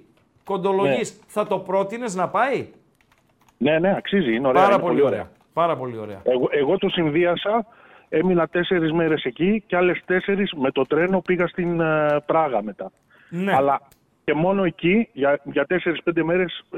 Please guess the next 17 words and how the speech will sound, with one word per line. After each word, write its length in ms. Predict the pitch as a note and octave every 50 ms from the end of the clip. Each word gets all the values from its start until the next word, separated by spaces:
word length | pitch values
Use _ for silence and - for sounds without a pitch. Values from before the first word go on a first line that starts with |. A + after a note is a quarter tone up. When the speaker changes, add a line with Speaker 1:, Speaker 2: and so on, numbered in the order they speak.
| - -
Speaker 2:
έχεις, 320 | - D#3+ D#3+ - - C#3+ C#3 C#3 C3 A#2+ B2+ D3
έχεις 260 | D3+ C#3+ - C3+ A#2+ -
να, 80 | B2+ A#2 A2+ A2+ A2 A2+ A2 A2 A2+
Speaker 1:
Βιελίτσκα 720 | A#2+ B2+ D#3 G3+ G#3 G3+ G3 G3+ A#3+ D4 C#4+ C4+ - - B3
Speaker 2:
να 80 | G#3+
κάνεις 160 | G3 F#3+ F3+
Speaker 1:
λέγεται. 160 | D3+ A2+ A2 G2+
Speaker 2:
πράγματα. 240 | A2+ G#2 - - - _ _ _ _ _ _ _ _ _ _ _ _ _ _ _ _ _ _ _ _ _ _ _ _ _ _ _ _ -
Μπράβο. 380 | A#2 C3 D3+ D3 A#2+ G#2 F#2 - _ _ _ _ _ _ _ _ _ _ - - - _ _ _ -
Speaker 1:
Ο 120 | D3+ C#3
Στυλιανός 640 | - - F3+ F3+ F3+ F3+ F3+ G#3 C4 C4 - - - -
Ασίκης 720 | G#3 G3 F#3 - - C4+ A3 - - B2 - - - - -
μας 220 | D#3+ F3 E3+ -
ενημερώνει 500 | E3 E3+ D#3+ D#3+ D#3+ E3+ F#3 G#3+ A3 G3+ F3
και 60 | E3+
τον 140 | D#3 D#3 D3+
ευχαριστούμε. 640 | C3 - C3+ C3+ A#2 - G#3 A3 B3 C#4 C4+ C4+